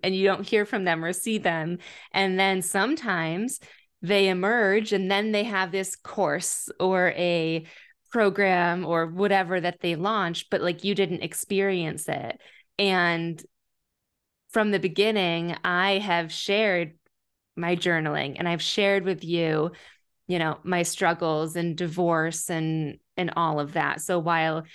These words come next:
it sometimes seems like a little too vulnerable, like, maybe I shouldn't be sharing this, I do think that hopefully, I guess it's my hope that it is inspiring that I'm also going through things at the same time.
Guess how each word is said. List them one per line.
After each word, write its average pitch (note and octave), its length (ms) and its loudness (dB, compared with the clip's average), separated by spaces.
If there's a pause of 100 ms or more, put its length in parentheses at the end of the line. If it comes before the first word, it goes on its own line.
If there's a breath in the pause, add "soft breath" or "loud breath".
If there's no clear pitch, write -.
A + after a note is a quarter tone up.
(160 loud breath)
it - 280 -2
sometimes A#3 720 0
seems G3+ 500 0
like E3 400 0 (680)
a G3 100 2
little E3+ 240 2
too D4+ 360 4
vulnerable, E3 640 0
like, E3 220 -2
maybe G3+ 260 0
I - 100 -2
shouldn't D#4 400 2
be A3+ 140 0
sharing F3+ 400 0
this, F3 200 0
I F#3 140 0
do F#3 300 2
think F3 400 -2
that E3 440 0 (400 soft breath)
hopefully, E3+ 720 0 (240)
I F3+ 80 0
guess F3+ 200 -2
it's E3+ 140 -2
my E3+ 120 0
hope F3 500 0
that E3+ 320 0
it F3 120 2
is D#3+ 240 2
inspiring E3+ 1000 -2 (320 loud breath)
that - 220 0
I'm F3+ 240 2
also E3+ 340 -2
going D3+ 280 -2
through D#3+ 180 -4
things D3+ 320 -4
at C#3+ 100 -8
the D3+ 60 -8
same - 260 -8
time. - 320 -12